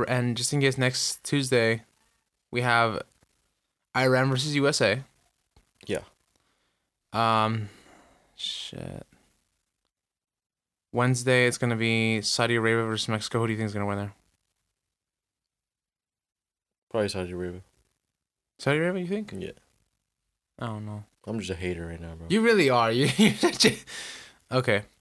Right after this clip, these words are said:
Speaker 1: fine. Well, look, let's look at the, let's look at this roster then. Let's look at for this week.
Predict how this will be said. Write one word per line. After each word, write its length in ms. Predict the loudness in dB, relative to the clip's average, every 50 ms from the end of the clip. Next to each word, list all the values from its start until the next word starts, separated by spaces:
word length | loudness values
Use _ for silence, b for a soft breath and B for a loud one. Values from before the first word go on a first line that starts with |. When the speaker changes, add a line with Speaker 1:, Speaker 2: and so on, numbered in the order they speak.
| _
Speaker 1:
fine. 340 | 0 2 2 2 0 -2 -4 -2
Well, 200 | 0 2 4 4
look, 160 | 2 2 2
let's 240 | 2 0 2 2 0
look 100 | 0 2
at 60 | 2
the, 80 | 2 2
let's 260 | 2 2 2 2 0
look 100 | 0 -2
at 60 | -2
this 100 | -2 0
roster 280 | 0 0 0 -2 -4 -4
then. 120 | -6 -6 -6 -10 _ -10
Let's 180 | -8 -4 0 0
look 120 | 0 0 -2
at 60 | -2
for 100 | 0 0
this 280 | 2 2 0 0 -2 -8
week. 240 | -8 -10 -10 -14